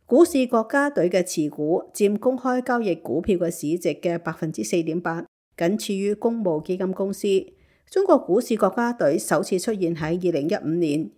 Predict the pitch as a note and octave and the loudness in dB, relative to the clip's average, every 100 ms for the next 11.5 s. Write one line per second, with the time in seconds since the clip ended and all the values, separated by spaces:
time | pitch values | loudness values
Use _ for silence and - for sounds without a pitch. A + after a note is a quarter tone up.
0 | - F#3+ E3+ D3+ D3+ E3 G3+ G3 F3+ D#3 | -6 -2 -2 -2 -4 -4 -2 -2 -2 -2
1 | D3+ - _ _ - A#3+ B3 C4+ C4 F4 | -4 -12 _ _ 2 4 4 0 4 4
2 | C#4 C4+ C#4+ C#4+ G#3+ F#3+ F#3 B3 A#3+ D#3+ | 4 2 0 2 2 2 0 -2 0 0
3 | D#3 A3+ - D#3+ D#3 D3 F3+ F3+ D#3+ F#3 | 0 -2 -2 -2 0 -2 0 -2 -4 -4
4 | E3 F3 E3+ D3+ D#3+ E3 E3 G#3+ - C3 | -4 -4 -4 -4 -6 -6 -6 -4 -2 0
5 | D3 D3+ - _ _ - G3+ A#3+ B3 - | 0 0 -6 _ _ 4 4 6 2 2
6 | G#3 A#3+ A#3 D#3+ - F#3 F3+ F#3 F3+ F#3 | 2 2 0 -2 2 2 2 0 2 0
7 | - D#3+ F#3+ C#3 D#3 E3 F3 F3 G#3 G#3 | 0 -2 -2 -2 -4 -2 -2 0 -4 -4
8 | D#4+ _ _ - E4 C#4+ A#3 G#3+ C4 C#4 | -12 _ _ 2 4 4 2 2 2 0
9 | C#4 D#3 F3 F#3+ E3+ E3 D#3+ - A3 - | 2 0 0 -2 -2 -2 -2 -2 -4 -2
10 | A2+ E3 A#3+ - _ - A3 A3 G#3 G#3 | 0 0 -2 -12 _ -4 0 0 0 0
11 | F3 E3+ G3 G3+ G3+ | 0 2 0 -2 -4